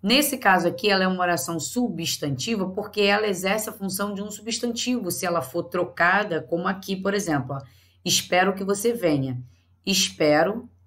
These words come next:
a sua vinda. Ela se transforma num substantivo. Sua vinda,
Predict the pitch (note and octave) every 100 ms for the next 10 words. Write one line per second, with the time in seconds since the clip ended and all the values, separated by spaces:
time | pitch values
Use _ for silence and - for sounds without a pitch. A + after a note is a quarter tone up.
0 | _ - F#3+ F#3+ - F#3+ A3 G#3+ E3 G3
1 | G3+ F3+ D3+ C3 - - _ - G3 A3
2 | A3 A3 G#3+ A3+ A3 - G#3+ A3+ B3 G#3
3 | E3 D3+ - - - G3 G3 A3 B3 -
4 | G#3 A3 - B3+ - A3 F3 E3 - _
5 | _ _ _ _ _ _ _ _ _ _
6 | _ _ _ _ _ _ - - A#3+ A#3
7 | G3 D#3 D#3 F#3+ G#3 G3 D#3+ C#3+ C#3